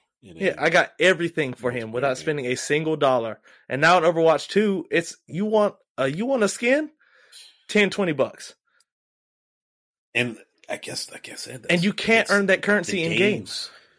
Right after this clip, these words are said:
Speaker 1: The games have moved away from being shipped as a standalone product because you know it's just going to keep evolving, as air quotes,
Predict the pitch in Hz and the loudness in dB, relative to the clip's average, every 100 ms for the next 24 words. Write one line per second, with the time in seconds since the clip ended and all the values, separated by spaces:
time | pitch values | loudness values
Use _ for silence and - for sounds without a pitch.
0 | _ _ _ _ _ _ _ - 92 90 | _ _ _ _ _ _ _ -14 -14 -14
1 | _ _ _ _ _ - 98 113 110 101 | _ _ _ _ _ -2 2 2 0 -4
2 | 92 101 101 87 82 85 87 98 - 87 | 0 0 0 -4 -6 -6 -6 -6 -8 -10
3 | 82 87 80 78 - 95 - 82 82 82 | -6 -6 -4 -6 -4 -6 -6 -8 -8 -8
4 | 80 76 - 82 85 85 82 78 - 85 | -10 -8 -6 -6 -6 -8 -10 -12 -6 -6
5 | 80 73 - _ _ _ - _ _ _ | -6 -12 -20 _ _ _ -20 _ _ _
6 | _ - 90 82 92 85 80 80 90 80 | _ -8 -4 -4 -4 -8 -6 -4 -2 -4
7 | - - - - 82 80 - 76 - - | -6 -8 -10 -8 -8 -8 -12 -12 -12 -14
8 | _ - 78 73 73 73 76 80 87 95 | _ -8 -8 -10 -6 -4 -4 -6 -8 -10
9 | - - 71 - _ _ _ _ _ 85 | -14 -16 -16 -18 _ _ _ _ _ -10
10 | 76 73 69 - - | -8 -16 -14 -16 -16